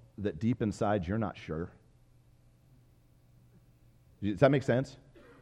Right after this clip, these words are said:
Maybe I haven't been in the scriptures the way I, I should be in the scriptures, and so my confidence is waning because I've been kind of depending upon my little caterpillar mind.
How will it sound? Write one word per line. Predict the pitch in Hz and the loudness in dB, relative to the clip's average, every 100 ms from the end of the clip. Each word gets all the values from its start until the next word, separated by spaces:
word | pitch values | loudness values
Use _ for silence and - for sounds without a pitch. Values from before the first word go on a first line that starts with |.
| - - - - - _ _ - - - - - _ | -20 -20 -20 -20 -20 _ _ -20 -20 -20 -20 -20 _
Maybe | - 123 160 143 123 113 | 4 6 8 6 4 2
I | 104 | 0
haven't | 110 123 110 | 4 4 4
been | 101 120 | 2 2
in | 104 | 0
the | |
scriptures | - - 123 - 135 120 | -2 -2 -2 0 -2 -2
the | 101 | 2
way | 117 107 | 4 4
I, | 87 - | 2 -2
I | 87 | -8
should | - 147 | -2 -2
be | 123 143 | 2 2
in | |
the | 117 | 0
scriptures, | - 127 131 123 123 - - - _ _ _ - - 110 | 0 -2 -2 -4 -4 -8 -20 -20 _ _ _ -20 -6 -2
and | 107 | -2
so | - 127 113 | 4 6 8
my | 107 131 | 6 4
confidence | - 101 110 135 139 - 127 | 4 2 4 2 0 0 -2
is | 92 | -2
waning | 113 117 127 135 123 - - - _ _ - | 0 2 2 2 -2 -8 -20 -20 _ _ -2
because | 110 120 113 | 4 4 4
I've | 113 | 4
been | 107 101 95 - - - - - | 2 -2 -4 -10 -20 -20 -20 -2
kind | 147 | 0
of | 110 | 2
depending | 95 127 113 104 | 0 0 0 0
upon | 80 113 | 0 -2
my | 95 | 0
little | 95 101 | 0 -2
caterpillar | - 90 90 98 82 | -2 -4 -2 -2 -2
mind. | 82 87 | -2 -4